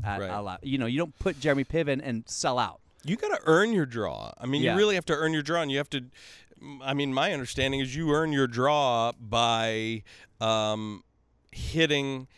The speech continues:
Speaker 2: the same market, you know, twice a year for ten years until the people that go to comedy clubs in that place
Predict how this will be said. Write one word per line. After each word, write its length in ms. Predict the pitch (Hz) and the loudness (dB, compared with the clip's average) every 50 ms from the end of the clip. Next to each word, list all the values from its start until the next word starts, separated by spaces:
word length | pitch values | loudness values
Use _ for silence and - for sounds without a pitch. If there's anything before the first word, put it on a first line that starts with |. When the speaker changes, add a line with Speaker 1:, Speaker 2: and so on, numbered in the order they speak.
| _ _ _ - | _ _ _ -10
Speaker 2:
the 80 | 110 | -8
same 480 | - - - - 139 147 151 156 151 143 | -6 -6 -4 -2 -2 0 0 -2 -2 -2
market, 640 | 143 147 151 151 147 - - 110 98 98 101 101 - _ _ _ - - - _ _ _ _ - | -2 0 0 0 -2 -4 -6 -8 -6 -6 -6 -8 -10 _ _ _ -20 -20 -20 _ _ _ _ -12
you 100 | 131 120 | -8 -4
know, 220 | 117 110 110 110 | -2 -2 -2 -2
twice 560 | - - - - 135 135 143 135 127 - - | -4 -6 -4 0 0 0 0 0 -2 -4 -6
a 60 | 135 | -6
year 600 | 123 117 123 139 156 165 160 143 123 113 113 113 | -6 -4 -2 -2 0 0 0 0 0 -2 -4 -6
for 340 | 107 - - 120 120 120 - _ - | -8 -8 -6 -4 -4 -4 -6 _ -10
ten 360 | - - - 135 135 131 123 | -10 -8 -4 -2 -2 -2 -2
years 720 | 120 120 127 156 185 170 135 120 117 117 117 110 - - - | -2 -2 0 2 2 2 2 0 -2 -4 -6 -8 -12 -12 -10
until 440 | - 127 120 110 - 139 135 127 123 | -10 -10 -8 -6 -4 -2 -2 -2 -2
the 100 | 117 113 | -4 -8
people 520 | - - - 160 160 151 - 156 151 151 | -12 -12 -14 -14 -12 -10 -6 -6 -6 -6
that 260 | 135 120 113 101 104 101 | -4 -6 -6 -6 -6 -4
go 240 | 120 120 135 151 | -4 -2 -2 -2
to 100 | 156 165 147 | -2 -4 -6
comedy 440 | - 156 139 147 147 147 139 135 117 | -4 -2 -2 -2 0 -2 -2 -4 -6
clubs 480 | - 123 120 110 110 110 110 107 101 | -6 -4 -2 -2 -2 -2 -4 -8 -8
in 220 | 107 110 117 117 120 | -8 -8 -6 -4 -4
that 260 | 131 143 156 - - | -4 -4 -4 -6 -8
place 640 | - 143 147 147 135 117 110 113 110 - - - | -6 -4 -2 -2 -2 -2 -4 -6 -8 -10 -12 -14